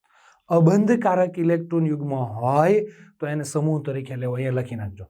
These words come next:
અબંધકારક ઇલેક્ટ્રોન યુગ્મને એક સમૂહ તરીકે લેવો. તો આ અલગ, આ અલગ, આ પણ અલગ અને આ પણ અલગ. તો આ પણ કિરાલ કાર્બન છે જ. કિરાલ કાર્બન ભલે નથી, આ વાત ત્યાં આવી. આ કાર્બન નથી, આ નાઇટ્રોજન છે, પણ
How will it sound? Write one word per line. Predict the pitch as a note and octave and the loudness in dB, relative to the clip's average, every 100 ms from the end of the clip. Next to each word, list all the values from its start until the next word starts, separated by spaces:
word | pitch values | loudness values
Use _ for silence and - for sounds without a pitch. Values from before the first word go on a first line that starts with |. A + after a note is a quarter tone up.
| - - - | -20 -20 -4
અબંધકારક | C#3+ E3 F#3+ F3+ F3 E3 E3 | 4 4 6 4 2 2 2
ઇલેક્ટ્રોન | E3 E3 D#3+ | 2 2 2
યુગ્મને | D3 D3+ D3+ | 2 0 0
એક | D3+ | -2
સમૂહ | D3+ C#3+ C#3 B2 | -2 -4 -2 -6
તરીકે | A#2+ G#2 G2+ | -8 -8 -8
લેવો. | F2+ E2 _ _ - | -8 -12 _ _ 0
તો | |
આ | D#3 D3 D3+ | 4 4 4
અલગ, | D3+ E3+ E3 - - _ _ _ _ _ _ _ _ _ | 4 2 0 -10 -18 _ _ _ _ _ _ _ _ _
આ | C#3+ D3 C3+ | 2 4 2
અલગ, | C#3 D3+ D#3+ - _ _ _ _ _ _ _ _ - | 4 2 0 -8 _ _ _ _ _ _ _ _ 0
આ | C3+ C#3 | 2 4
પણ | E3 D#3+ | 4 4
અલગ | D#3+ D#3 | 4 2
અને | C#3 | -2
આ | C3 | -2
પણ | C3 B2 | -4 -10
અલગ. | G#2+ G#2 - _ _ | -10 -14 -20 _ _
તો | A#2 | -2
આ | A#2 | -2
પણ | C#3 B2+ | -4 -8
કિરાલ | B2+ B2 B2 A#2 | -6 -6 -6 -10
કાર્બન | A2+ A#2 A2+ - | -10 -10 -10 -8
છે | B2+ G#2 | -8 -8
જ. | - _ _ _ _ | -14 _ _ _ _
કિરાલ | F3 G3 G3+ G3+ | 2 2 2 2
કાર્બન | D#3 G3+ A#3+ A3 | 2 4 2 2
ભલે | A3+ G#3 | 2 2
નથી, | E3 D#3 - _ _ _ - _ _ - _ _ - - _ - | 0 -6 -14 _ _ _ -20 _ _ -20 _ _ -20 -20 _ 0
આ | B2 C3+ | 2 4
વાત | E3+ F3+ | 4 2
ત્યાં | F#3 F3+ | 2 2
આવી. | C#3 - - _ - E3 | 2 -4 -16 _ -4 -2
આ | F3 | 4
કાર્બન | F3 G3+ A3+ B3+ | 4 6 4 4
નથી, | B3 G#3+ G3 | 2 2 2
આ | F#3+ | 2
નાઇટ્રોજન | G#3+ A3 D#3+ E3 C3+ | 2 2 2 -4 -10
છે, | C#3 | -12
પણ | E3 | -12